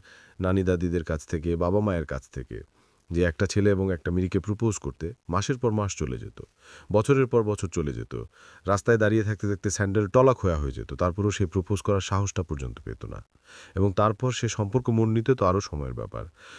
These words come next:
কিন্তু এখন বিষয়টা এরকম হয়, সম্পর্কে মোড় নেওয়া, তারপরে বিবাহ শাদী, তারপরে ঘর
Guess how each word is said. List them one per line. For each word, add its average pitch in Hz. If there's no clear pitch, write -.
কিন্তু 127
এখন 131
বিষয়টা 131
এরকম 135
হয়, 143
সম্পর্কে 110
মোড় 113
নেওয়া, 117
তারপরে 95
বিবাহ 95
শাদী, 95
তারপরে 85
ঘর 80